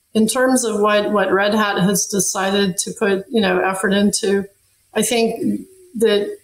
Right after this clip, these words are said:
that's certainly a sign, right? If, if a company like VMware or Red Hat puts, uh, puts time into that project and, you know, investigates and then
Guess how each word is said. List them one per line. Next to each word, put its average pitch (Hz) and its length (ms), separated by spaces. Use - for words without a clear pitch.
that's 208 460
certainly 214 360
a 190 80
sign, 185 460
right? 185 240
If, 185 240
if 180 160
a 202 60
company 208 400
like 190 280
VMware 196 480
or 180 140
Red 180 180
Hat 185 400
puts, 196 240
uh, 185 220
puts - 480
time 190 440
into 208 300
that 226 240
project 262 640
and, 196 640
you 214 80
know, 180 300
investigates 202 1080
and 175 340
then 190 240